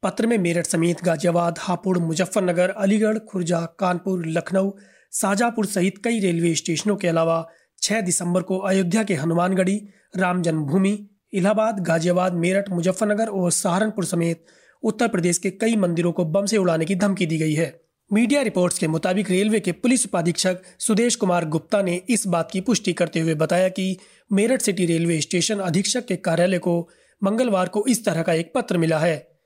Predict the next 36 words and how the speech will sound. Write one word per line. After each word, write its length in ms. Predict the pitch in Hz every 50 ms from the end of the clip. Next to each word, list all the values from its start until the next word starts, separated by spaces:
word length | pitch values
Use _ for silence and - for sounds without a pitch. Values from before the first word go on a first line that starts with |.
| _ _ _ -
जिसके 240 | 196 208 202 - 180
बाद 240 | 156 165 165 170 165
मेरठ 280 | 165 160 175 202 208
सिटी 300 | - - 180 - 175 165
स्टेशन 360 | 151 - - 175 160 - 220 190
के 100 | 175 180
अलावा 460 | 170 170 170 165 170 170 170 170 - - _ _ _ -
कैंट 240 | - 202 196 233 214
स्टेशन, 440 | 196 - - 202 170 - 185 175 175
परतापुर 520 | 170 - - 170 - - 233 226 214 185
स्टेशन 340 | 165 - - 196 170 - 196
पर 160 | 180 190 175
सुरक्षा 400 | 156 - - 196 196 196 - 214
व्यवस्था 400 | 202 185 175 165 160 - - 165
को 120 | 160 - 185
सख्त 320 | 175 - 247 214 - -
कर 160 | - - 175
दिया 160 | 160 160 160 156
गया 180 | 160 160 156
है। 220 | 156 175 151 139 - _ _ _ _ _ _ - -
मामले 300 | 190 175 170 175 170 170
को 120 | - -
लेकर 320 | 160 160 180 180 - 185 170
मेरठ 320 | 165 160 175 196 220 214
सिटी 240 | - 214 185 196 190
रेलवे 300 | 175 175 170 170 170 160
स्टेशन 440 | 147 - - 175 165 - 185 175 175
स्थित 300 | - - 190 175 - - -
थाना 200 | 180 180 190 190
जीआरपी 480 | 180 156 165 165 165 165 170 - 202 180
में 240 | 175 170 170 170 165 - - - - - _ -
अज्ञात 440 | 165 165 143 170 202 185 214 214 -
लोगों 200 | 185 175 170 160
के 100 | 151 165
खिलाफ 340 | - - 165 175 175 180 160
धारा 420 | 151 160 170 175 175 170 165